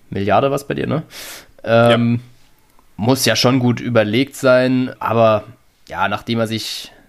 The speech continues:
Speaker 1: dann endlich seinen entsprechenden Gangsterbart zurechtgestutzt hat, entscheidet auch er, sich dabei zu sein, aber nur, wenn er die Billionen oder Milliarden auch wirklich kriegt.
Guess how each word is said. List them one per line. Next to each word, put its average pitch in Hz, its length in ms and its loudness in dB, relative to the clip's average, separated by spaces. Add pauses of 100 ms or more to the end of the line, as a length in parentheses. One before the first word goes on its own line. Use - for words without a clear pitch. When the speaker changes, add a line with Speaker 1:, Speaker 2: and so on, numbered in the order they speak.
(340)
Speaker 1:
dann 104 240 -2
endlich 113 500 -6
seinen 104 300 -4
entsprechenden 104 680 -8
Gangsterbart 101 640 -2
zurechtgestutzt 104 760 -8
hat, 98 220 -6 (320)
entscheidet 127 480 -2
auch 123 180 -8
er, 135 240 -2
sich 147 160 -10
dabei 123 340 0
zu 123 140 -10
sein, 110 540 -2 (140)
aber 127 500 0
nur, 135 280 0
wenn 127 120 -2
er 120 80 -4
die 113 100 -10
Billionen 110 520 -6
oder 101 180 -8
Milliarden 101 420 -4
auch - 160 -14
wirklich - 240 -10
kriegt. - 340 -6